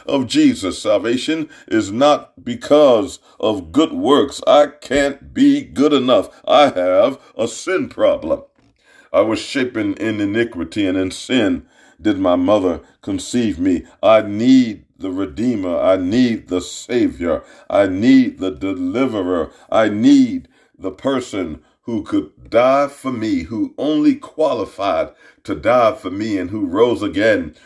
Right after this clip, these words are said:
from the dead. And even the faith that we have to accept Jesus, uh, God gave,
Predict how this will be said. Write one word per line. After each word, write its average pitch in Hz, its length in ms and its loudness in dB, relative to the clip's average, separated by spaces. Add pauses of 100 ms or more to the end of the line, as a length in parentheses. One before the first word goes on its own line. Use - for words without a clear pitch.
(120)
from - 280 -6
the 95 60 -2
dead. 95 380 2
And 95 100 -2
even 170 340 0
the 170 100 -4
faith - 480 -2
that 101 280 -8
we 123 280 0
have 98 360 2
to - 160 -8
accept - 520 -6
Jesus, 90 540 -4 (340)
uh, 92 160 4
God 95 420 2
gave, 107 400 0